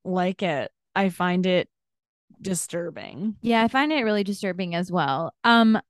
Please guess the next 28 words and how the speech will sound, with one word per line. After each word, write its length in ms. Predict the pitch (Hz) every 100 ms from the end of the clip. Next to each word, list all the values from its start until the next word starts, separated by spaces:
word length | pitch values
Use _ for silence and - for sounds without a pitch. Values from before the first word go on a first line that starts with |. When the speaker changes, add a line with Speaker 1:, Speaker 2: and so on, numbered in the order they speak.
| _ _ -
Speaker 2:
is 160 | 277
it 160 | 381 554
true 240 | - 247
that 220 | 233 226 208
Leonardo 480 | 202 196 196 202
does 240 | 185 202 190
not 180 | 175 170
have 160 | 170
an 80 | 175
Oscar? 480 | 151 170 - 202 208
Is 120 | 208
that 140 | 208 202
right? 280 | 196 208
He's, 260 | 208 208 196 -
Speaker 1:
No, 240 | 220 208
Speaker 2:
he's 120 | 208
Speaker 1:
he 80 | 240
won 200 | 233 226
an 80 | 208
Oscar. 560 | 170 170 - 156 151 170
He 160 | 208
Speaker 2:
Oh, 80 | 214
Speaker 1:
won 120 | 220
an 80 | 208
Oscar 220 | 190 180 185 190
Speaker 2:
recently. 180 | 175 175
Speaker 1:
for, 440 | 175 170 170 -
um, 600 | 165 160 151 151 151